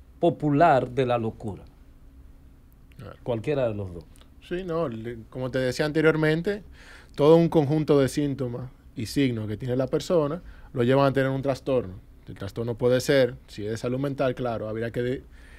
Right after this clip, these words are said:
Speaker 2: identificarlo y clasificarlo para decir, bueno, un trastorno de estado de ánimo, un trastorno
Speaker 1: Ujú.
Speaker 2: ansioso, un trastorno psicótico. Es decir, el pa-, la persona ya perdió lo que es el contacto con la realidad, su juicio.
Speaker 1: Ok.
Speaker 2: Entonces ahí podemos ir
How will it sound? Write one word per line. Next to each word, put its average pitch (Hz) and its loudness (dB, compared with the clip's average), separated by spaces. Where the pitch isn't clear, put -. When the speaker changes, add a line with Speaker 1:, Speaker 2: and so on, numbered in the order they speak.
Speaker 2:
identificarlo 131 2
y - 2
clasificarlo 147 0
para 127 -4
decir, 117 -4
bueno, 120 -2
un 113 -10
trastorno 120 -4
de - -8
estado 117 -4
de 165 4
ánimo, 143 2
un 120 -8
trastorno 120 0
Speaker 1:
Ujú. 127 -2
Speaker 2:
ansioso, 151 4
un 120 -10
trastorno 147 -2
psicótico. 135 2
Es - -10
decir, 113 -4
el 107 -6
pa-, 110 -8
la 110 -6
persona 123 -6
ya 131 2
perdió 131 -2
lo 120 -8
que 123 0
es 147 -2
el 143 -2
contacto 143 -4
con 131 -4
la 123 -2
realidad, 127 -4
su - -8
juicio. 131 0
Speaker 1:
Ok. 131 -10
Speaker 2:
Entonces 107 -4
ahí 160 6
podemos 156 6
ir 170 4